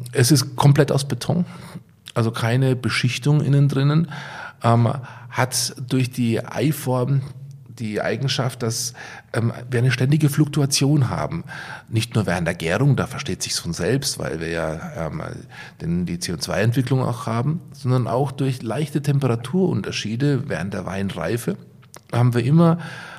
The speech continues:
außen dran am, am, also an, an, an der inneren Wandung eine, ähm, aufsteigende Phase und in der,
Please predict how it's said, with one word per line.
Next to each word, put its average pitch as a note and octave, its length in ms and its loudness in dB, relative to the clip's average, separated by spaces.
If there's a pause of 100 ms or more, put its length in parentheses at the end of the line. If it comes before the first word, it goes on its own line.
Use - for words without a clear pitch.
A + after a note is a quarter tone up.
(180)
außen D#3 400 6
dran C3+ 440 2 (420)
am, B2 360 6
am, A#2+ 220 4 (220)
also F#2+ 320 -2
an, F#2+ 260 -6
an, D#2+ 160 -6
an D2 240 -10
der - 100 -12
inneren C#3+ 360 10
Wandung D3+ 500 8 (120)
eine, G#2 280 -2 (500)
ähm, G2 360 4 (680)
aufsteigende B2 760 0
Phase D3 640 0
und A#2 180 0
in A2 180 -4
der, G#2+ 360 0